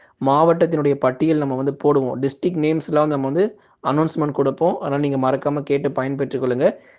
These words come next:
டெல்டா மாவட்டங்கள், தென் மாவட்டங்கள் இந்த ரெண்டு பகுதி தான் கனம் முதல் மிக கனமழை சற்று வலுவாக பதிவாக வாய்ப்பு இருக்கு. மற்றபடி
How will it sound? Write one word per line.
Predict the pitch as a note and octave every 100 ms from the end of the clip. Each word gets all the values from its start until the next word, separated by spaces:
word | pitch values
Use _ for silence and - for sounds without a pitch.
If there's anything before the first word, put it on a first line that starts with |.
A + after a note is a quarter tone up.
| _
டெல்டா | B2 C3 D#3+ - F3+
மாவட்டங்கள், | F3 D3+ D3 C#3+ C#3+ G3 -
தென் | D3+ D3+
மாவட்டங்கள் | D#3 C#3 C3 B2+ B2 A#2 -
இந்த | D3+ C3
ரெண்டு | C3 C#3+ C#3
பகுதி | C#3 D3+ C#3+
தான் | D#3+ B3+ - C#3+
கனம் | C3 D3 D3+
முதல் | D3+ F3
மிக | C#3+ D3
கனமழை | D3+ C#3+ C#3 D#3
சற்று | E3 C3+ C3+
வலுவாக | C3 C#3+ D3 D3+
பதிவாக | D3+ C3 C3+ C3+ D3+
வாய்ப்பு | C3 C#3 -
இருக்கு. | B2 - - _ _ _ _ -
மற்றபடி | B2+ C3+ D#3 D3+ E3+